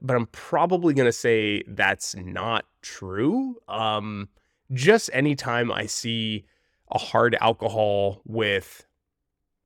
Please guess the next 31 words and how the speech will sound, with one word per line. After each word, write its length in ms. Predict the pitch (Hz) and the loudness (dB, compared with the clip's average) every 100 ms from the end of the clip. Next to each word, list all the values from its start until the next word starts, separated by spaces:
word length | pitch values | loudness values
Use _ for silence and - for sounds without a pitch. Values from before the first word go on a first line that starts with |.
| _ _ _ _ _ _ _ _ | _ _ _ _ _ _ _ _
some 240 | - 151 | 2 4
kind 200 | 131 127 | 4 2
of 60 | 120 | 2
a 340 | 104 95 95 - _ _ _ _ _ | 2 0 -2 -6 _ _ _ _ _
cure 680 | - - 143 143 139 139 139 | -10 2 6 6 8 6 6
for 220 | - 107 | 4 2
a 60 | 98 | 2
sickness 420 | - 170 147 139 | 0 0 0 -2
or 80 | 110 | 0
whatever, 460 | 113 127 127 127 - _ _ | 4 4 2 0 -2 _ _
I'm 160 | 110 | -6
super 480 | 104 - 226 214 185 | -4 -2 0 2 0
skeptical 720 | 139 - - 107 123 - 123 113 | 0 0 0 0 -2 0 2 2
of 120 | 120 | 2
it. 300 | 127 123 - | 2 2 -2
Um, 480 | 104 104 101 101 101 | -4 -4 -4 -8 -8
to 100 | - | 0
me, 180 | 147 151 | 4 6
a 80 | 131 | 6
lot 140 | 127 | 6
of 80 | 131 | 4
times 200 | 135 120 | 2 0
it 60 | 110 | -2
feels 300 | 117 110 101 | -2 -2 0
very, 300 | 107 104 98 | 2 2 2
like, 460 | 95 92 90 - _ _ _ _ _ _ _ - | 0 -2 -4 -12 _ _ _ _ _ _ _ -6
I 60 | |
don't 100 | 110 | -2
know, 80 | 98 | -2
like, 180 | 95 98 | -2 0
I, 180 | 107 | -2